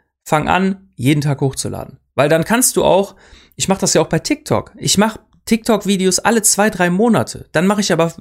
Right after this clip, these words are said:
achtzig, neunzig, hundert Stück auf einmal. In ein, zwei Tagen. Und das war's dann. Dann mach ich halt wieder zwei, drei Monate gar nicht. <laughs> So, ne? Ich produziere immer alles vor. Immer.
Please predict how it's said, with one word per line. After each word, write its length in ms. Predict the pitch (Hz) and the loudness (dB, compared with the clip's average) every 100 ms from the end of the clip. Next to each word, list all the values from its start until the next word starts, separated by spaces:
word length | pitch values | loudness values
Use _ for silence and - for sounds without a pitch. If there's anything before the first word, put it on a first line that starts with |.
| - | -10
achtzig, 400 | - - - 165 | -6 -4 -4 0
neunzig, 420 | 180 165 185 160 - | 0 0 0 -2 0
hundert 260 | 185 170 | 2 0
Stück 320 | - 202 - _ | -2 -8 -8 _
auf 140 | - | -4
einmal. 380 | - 196 156 - _ - - _ _ | 0 0 -2 -8 _ -20 -20 _ _
In 140 | 156 | -2
ein, 180 | - 180 | 2 2
zwei 220 | - 160 | 2 2
Tagen. 340 | 156 190 170 - | 2 0 0 -4
Und 120 | 131 | -4
das 140 | 165 - | -2 0
war's 220 | 233 - | 0 -2
dann. 140 | - _ _ | -6 _ _
Dann 140 | 147 180 | 0 0
mach 140 | 220 | 0
ich 120 | 196 | -2
halt 160 | 135 - | -4 0
wieder 220 | 131 110 | 0 2
zwei, 200 | - 123 | 2 0
drei 140 | 120 120 | 2 2
Monate 380 | 120 123 - | 2 0 -2
gar 200 | 156 202 | 0 0
nicht. 300 | 180 - - - | 0 -6 -14 -12
<laughs> 60 | - - | -6 -6
So, 240 | - 107 113 | -4 -6 -2
ne? 180 | 131 175 - - - | -4 -4 -14 -20 -12
Ich 200 | - 165 | 0 0
produziere 440 | - 202 202 - - | 2 2 2 0 2
immer 160 | 240 | 2
alles 240 | 226 220 - | 2 0 0
vor. 260 | 185 123 | -2 0
Immer. 380 | - 143 - _ | 0 0 -2 _